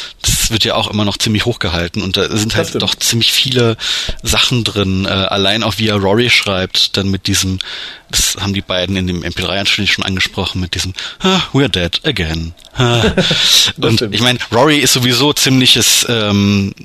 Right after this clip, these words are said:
Speaker 1: ziemliche Metafigur geworden, allein wie er dann da rumrennt.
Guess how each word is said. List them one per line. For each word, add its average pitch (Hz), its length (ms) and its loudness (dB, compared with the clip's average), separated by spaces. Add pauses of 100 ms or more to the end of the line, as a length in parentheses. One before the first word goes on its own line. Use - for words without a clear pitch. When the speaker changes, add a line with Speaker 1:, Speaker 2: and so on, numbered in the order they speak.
(580)
Speaker 1:
ziemliche 135 320 2
Metafigur 110 640 2
geworden, 95 480 2
allein 98 360 2
wie 110 80 4
er 107 80 2
dann 104 200 2
da 98 140 0
rumrennt. 101 500 0